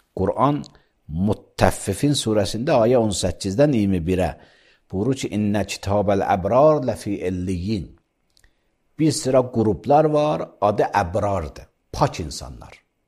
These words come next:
yaxşı adamlar. Deyir, bunların əməl dəftərləri, namələri elliyindədir, ucadadır. Və ma ədrakə ma elliyun. Sən bilmirsən bu elliyun nədir? Kitabun mərqum,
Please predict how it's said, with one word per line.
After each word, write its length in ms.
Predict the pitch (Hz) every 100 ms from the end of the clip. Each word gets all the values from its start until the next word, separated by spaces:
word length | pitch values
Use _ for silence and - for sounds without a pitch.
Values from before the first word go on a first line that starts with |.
| _ _
yaxşı 320 | 107 110 - 120
adamlar. 420 | 82 69 58 - - - - - - _ _ _ _ -
Deyir, 180 | 185 156
bunların 580 | 160 156 - 135 - - _
əməl 480 | 120 139 180 165 123 107
dəftərləri, 840 | 104 - - 104 98 101 101 113 156 160 - 62 62 107
namələri 720 | 104 98 101 98 101 123 160 - - _
elliyindədir, 1000 | 135 123 120 120 110 101 107 104 113 92
ucadadır. 520 | 80 95 90 98 - - _ _ _ _ _ _ _ _ _ _ -
Və 120 | 101 147
ma 140 | 185 110
ədrakə 420 | 87 98 85 -
ma 220 | 82 80 71
elliyun. 540 | 78 73 71 65 67
Sən 260 | - 151 147
bilmirsən 440 | 139 104 95 90
bu 100 | 87 -
elliyun 640 | 98 90 95 90 107 101
nədir? 320 | 82 69 - _ _ _ _ _ _ _ _ _ _ _ _ _ _ _ _ -
Kitabun 800 | - 107 117 131 147 160 165 131
mərqum, 640 | 95 85 110 147 175